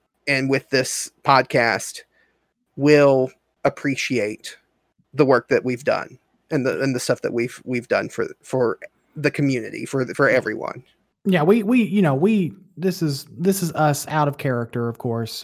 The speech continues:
Speaker 2: Uh, we legitimately care about this community. We actually care about our listeners a whole lot. Uh,
Speaker 1: Mm-hmm.
Speaker 2: every person, the, m-, every man, woman, uh, who has ever come on this show, uh, we, we do, we, we invite them on because we think that,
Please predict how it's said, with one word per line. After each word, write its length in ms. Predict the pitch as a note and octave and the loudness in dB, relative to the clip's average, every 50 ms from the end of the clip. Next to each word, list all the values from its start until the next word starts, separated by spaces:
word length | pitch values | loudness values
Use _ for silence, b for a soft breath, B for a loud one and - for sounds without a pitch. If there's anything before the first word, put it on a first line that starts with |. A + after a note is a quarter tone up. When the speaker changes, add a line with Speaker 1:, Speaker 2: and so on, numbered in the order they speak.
| - - | -12 -12
Speaker 2:
Uh, 400 | B2+ - - - - C2 C2+ - | -12 -10 -10 -10 -10 -12 -12 -10
we 460 | C#3 D3+ D3 E3 F#3 F#3+ F#3 F#3 F3+ | -6 -2 0 2 4 4 4 2 2
legitimately 600 | E3 D3+ D3 D3 C3+ C#3+ C#3+ C3 B2+ A2 B2 B2 | 2 2 2 2 2 2 0 0 0 -2 -4 -6
care 260 | - - A#2+ G#2+ G#2+ | -6 -6 -6 -4 -4
about 320 | G#2+ G#2 G#2+ G#2+ G#2 - - | -4 -4 -6 -6 -8 -8 -8
this 180 | A2+ G#2+ - | -10 -10 -10
community. 420 | - - A#2 G#2+ G2+ G#2 F#2+ G2 G2 | -10 -10 -10 -10 -10 -8 -10 -8 -4
We 120 | B2+ D3+ | -2 0
actually 240 | F3 E3+ - - G#2 | -2 -2 -2 -6 -10
care 160 | - - A2+ | -8 -8 -8
about 220 | G#2+ E2+ F2+ F2+ F2 | -6 -6 -6 -6 -6
our 160 | F2 E2 - - | -8 -10 -10 -12
listeners 380 | A#2+ B2 A2 - D#2 D#2 E2 | -12 -12 -12 -12 -14 -14 -14
a 60 | D2+ | -14
whole 200 | - G2+ F#2 F#2 | -14 -12 -12 -12
lot. 300 | E2+ D#2 D2+ D#2 D#2+ - _ b b b b b b b b b b b _ - | -12 -12 -12 -14 -16 -20 _ b b b b b b b b b b b _ -10
Uh, 440 | B2+ B2 A#2 G2+ F#2+ - - - - - _ _ _ _ - | -10 -8 -8 -10 -12 -16 -18 -20 -20 -20 _ _ _ _ -2
Speaker 1:
Mm-hmm. 40 | D#3+ | 0
Speaker 2:
every 680 | D#3+ D#3+ E3+ E3 D#3+ D#3 D#3 D3+ D3 D3 C#3+ C#3 C#3+ - | 2 6 6 6 8 6 6 4 4 2 2 0 -2 -2
person, 520 | - D#3 D#3 D3+ - D#3 D3+ D#3 D#3 D3+ - - - _ _ _ _ _ _ _ _ _ _ _ - | 2 2 2 2 4 2 4 4 2 0 -4 -14 -20 _ _ _ _ _ _ _ _ _ _ _ -6
the, 200 | D3 C#3+ A#2+ G2 | -4 -4 -4 -4
m-, 280 | G#2 B2 C#3+ C#3+ C#3 C3+ - | -2 0 0 0 0 0 0
every 220 | D#3+ D3+ D3 D3+ | 0 2 4 4
man, 600 | C#3 C3+ C#3+ D3 D3 D3 D3 C#3+ C#3+ C#3+ C#3 C3+ | 4 4 4 4 4 4 4 4 4 4 2 2
woman, 640 | C3 C3+ D3 D3 D3 C#3+ C#3+ C#3 C3+ C3 - - - _ _ _ - | 2 2 4 4 4 4 4 2 0 -2 -6 -16 -20 _ _ _ -12
uh, 60 | A#2 | -8
who 200 | G2 A#2+ B2+ D3+ | -4 0 2 6
has 160 | D3+ D3 C3 C3+ | 6 6 6 4
ever 180 | C#3+ C#3 C#3+ | 2 2 2
come 240 | C#3+ - - D3 C#3+ | 0 2 2 4 4
on 140 | C#3 C#3 C#3 | 4 4 4
this 140 | C#3 C3+ - | 2 0 0
show, 580 | - - C#3 C#3 C3+ C3+ C3+ C3+ C3+ C3+ - _ - | 0 2 2 4 4 4 2 0 -2 -6 -14 _ -10
uh, 460 | B2+ B2 B2 B2 C3+ D3+ D3 D#3 E3 E3 | -8 -6 -4 -6 -6 -6 -8 -8 -8 -8
we, 540 | D3 C3+ C3+ C3+ C#3 C#3 C#3 C#3 C3+ C3 B2 C3+ | -4 -2 0 2 2 2 2 0 0 -2 -2 -2
we 260 | C#3 C3+ C3+ C3 C3 | -2 0 0 0 -2
do, 300 | B2+ B2+ D3 D3 D3+ - | -2 2 2 4 4 4
we, 320 | - D3+ D3+ D3+ D3 D3 - | 4 4 4 4 4 2 4
we 120 | D3+ D#3 D3+ | 4 4 6
invite 340 | D3+ C#3+ D#3 F3 G3 F#3+ | 6 6 6 6 6 6
them 140 | F#3+ E3 D3 | 2 2 2
on 240 | D3+ D3+ D3+ D3+ D3 | 4 4 4 4 4
because 320 | D3 C#3+ - C#3+ C#3 C3 | 2 2 2 0 0 2
we 160 | C3 C#3 C3+ B2 | 0 0 -2 0
think 300 | - C3+ C3 B2+ A#2+ - | -2 -2 -4 -4 -4 -6
that, 260 | B2 A#2+ A#2+ A2+ | -6 -6 -6 -6